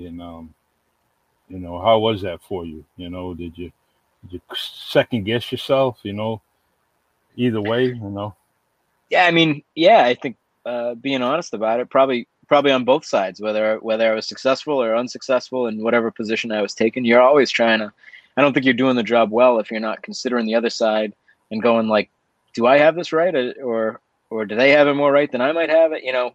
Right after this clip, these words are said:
Speaker 2: you have to think about those things. Um, and, and often it's not black and white. It's, it's somewhere in the middle, you know, or people are mixed and they have good reasons for the beliefs that they have. So, um, you know, you might, you might feel a certain way because your personal experiences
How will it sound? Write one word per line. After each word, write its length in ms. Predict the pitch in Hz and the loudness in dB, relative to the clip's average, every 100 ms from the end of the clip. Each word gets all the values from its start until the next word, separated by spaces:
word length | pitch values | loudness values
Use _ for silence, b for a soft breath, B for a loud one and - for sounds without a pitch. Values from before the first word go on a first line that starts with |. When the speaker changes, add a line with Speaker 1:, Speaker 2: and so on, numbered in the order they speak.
| _ | _
Speaker 2:
you 160 | 123 | 0
have 160 | 143 165 | 2 2
to 80 | 131 | -4
think 200 | 139 113 | -6 -8
about 200 | 104 95 | -10 -10
those 160 | 107 - | -14 -14
things. 380 | 110 110 - - b b b _ | -16 -16 -20 -20 b b b _
Um, 360 | 117 110 107 110 | -4 -2 -2 -2
and, 300 | 131 120 113 - - | 0 2 0 -6 -2
and 140 | 120 | 2
often 480 | 127 160 - 127 120 - | 4 2 0 -4 -4 -8
it's 180 | 117 - | -8 0
not 160 | 139 | 0
black 220 | 123 135 120 | 2 0 0
and 100 | 123 | -2
white. 220 | 156 107 | -2 -4
It's, 400 | 107 - - - _ _ _ - | -8 -10 -12 -12 _ _ _ -12
it's 160 | 123 | -4
somewhere 260 | - 160 143 | 0 2 2
in 80 | 123 | 2
the 80 | 113 | 0
middle, 340 | 135 170 98 | 0 0 -4
you 140 | 107 | -6
know, 220 | 107 117 135 | -4 -2 -2
or 160 | 113 | -4
people 280 | 101 135 131 | -4 -4 -2
are 40 | 120 | 0
mixed 400 | 117 151 - - | 0 -2 -4 -10
and 100 | 110 | -6
they 60 | 107 | -4
have 180 | 110 | -4
good 160 | 107 113 | 0 2
reasons 480 | 110 123 120 113 - _ | 4 4 2 -4 -8 _
for 140 | - | 0
the 100 | 107 | 0
beliefs 380 | 98 110 117 - | 0 2 2 0
that 140 | - - | -6 0
they 120 | 98 | 2
have. 320 | 113 131 104 | 4 2 2
So, 320 | - 113 104 - B B - _ | 0 2 2 -2 B B -20 _
um, 360 | 110 101 98 101 _ _ _ - | -4 -2 -2 -6 _ _ _ 0
you 80 | |
know, 260 | 117 98 98 - | 2 0 -2 0
you 160 | 123 | 4
might, 240 | 127 117 - | 4 4 2
you 160 | 123 | 0
might 200 | 135 127 | 2 2
feel 220 | - 135 123 | 2 2 2
a 60 | |
certain 300 | - 127 117 | 2 0 2
way 160 | 120 127 | 2 2
because 280 | 120 - 104 | 0 -4 -4
your 120 | 123 | -4
personal 420 | - 127 - 117 | 0 0 0 -4
experiences 840 | 107 - 123 123 123 - 110 - | -6 -6 -4 -2 -4 -6 -8 -8